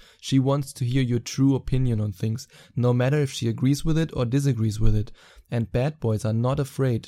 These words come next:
to share their truth. They walk their path, they say what they think, and that's incredibly attractive. Another thing that bad boys do that nice guys never do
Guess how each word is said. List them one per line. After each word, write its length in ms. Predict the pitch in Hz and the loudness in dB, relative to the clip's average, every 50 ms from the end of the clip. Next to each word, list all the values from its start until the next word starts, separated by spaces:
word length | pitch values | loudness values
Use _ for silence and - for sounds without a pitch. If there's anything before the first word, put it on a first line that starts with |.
| - | -10
to 120 | - - 110 | -6 -2 0
share 320 | - - - 120 117 117 | 0 2 2 2 0 0
their 160 | 107 113 117 | 0 0 -2
truth. 380 | 113 - - - 117 110 104 117 120 - - - - _ _ _ _ - | -4 -6 -6 -4 -2 2 4 6 6 6 4 0 -16 _ _ _ _ -2
They 140 | 123 117 113 | 0 0 0
walk 340 | 110 120 131 143 143 - | 0 0 -2 -2 -2 -4
their 140 | - 120 117 | -6 -8 -6
path, 400 | 127 - 127 123 135 147 147 - _ - | -2 2 2 4 4 2 -2 -6 _ -6
they 140 | 123 117 113 | -6 -6 -6
say 260 | - - - 123 123 | -4 -2 -2 0 0
what 220 | 123 123 120 - | 0 0 -2 -2
they 100 | - 113 | -2 -2
think, 440 | 110 - - 117 113 107 107 - - _ _ _ _ | -2 -2 -4 -4 -4 -4 -4 -8 -12 _ _ _ _
and 160 | - 117 113 113 | -4 -2 0 0
that's 260 | 127 127 131 - - | 0 -2 -2 -4 -6
incredibly 640 | 120 113 104 - - 123 117 110 110 110 113 113 | -6 -6 -6 -4 -2 0 2 2 0 0 -2 -2
attractive. 600 | - - - - - 104 - - 107 101 - - _ _ _ _ _ _ _ _ _ _ _ _ _ _ _ _ _ _ _ _ _ _ _ _ _ - | -4 -4 -4 -4 -4 -4 -4 -4 -6 -6 -8 -12 _ _ _ _ _ _ _ _ _ _ _ _ _ _ _ _ _ _ _ _ _ _ _ _ _ -2
Another 320 | 131 123 127 139 156 160 139 | 0 0 2 2 0 0 -2
thing 240 | - - 123 117 | -2 -2 -2 0
that 180 | 113 110 - - | -2 -2 -4 -4
bad 240 | - 123 131 135 135 | -2 -2 -2 0 0
boys 240 | 123 123 120 - - | 0 0 0 0 -2
do 220 | - 139 135 127 | 0 0 2 2
that 160 | 117 107 - | 0 -2 -2
nice 300 | 120 117 120 127 131 - | -2 0 0 0 -2 -4
guys 300 | - - 113 113 113 - | -4 -4 -2 -2 -2 -4
never 300 | 123 117 123 127 127 120 | -4 -2 -2 0 0 0
do 260 | 110 120 110 107 113 | 0 0 -2 -2 -4